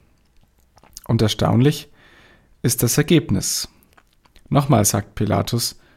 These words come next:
dass Jesus unschuldig ist. Aus dem Johannesevangelium in der Parallelstelle wissen wir, dass Pilatus Jesus nochmal alleine verhört hat. Wahrscheinlich hat auch Lukas das im Hinterkopf,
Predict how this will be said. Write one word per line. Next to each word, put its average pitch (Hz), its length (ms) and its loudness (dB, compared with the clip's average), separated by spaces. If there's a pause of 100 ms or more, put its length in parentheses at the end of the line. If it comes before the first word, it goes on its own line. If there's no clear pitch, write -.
(140)
dass - 220 -2
Jesus 120 260 0
unschuldig 107 560 -2
ist. - 320 -10 (960)
Aus - 160 -2
dem 127 120 0
Johannesevangelium 156 960 0
in 123 120 -2
der 120 80 -2
Parallelstelle 127 920 -2
wissen 127 320 -2
wir, 120 120 4
dass 117 260 -2
Pilatus 117 480 -2
Jesus 117 320 -2
nochmal 113 320 -4 (320)
alleine 117 340 0
verhört 127 460 0
hat. - 280 -8 (220)
Wahrscheinlich 120 600 -2 (420)
hat 123 180 -4
auch 110 180 0
Lukas 131 300 0
das - 220 -2
im 104 100 -2
Hinterkopf, 113 640 -4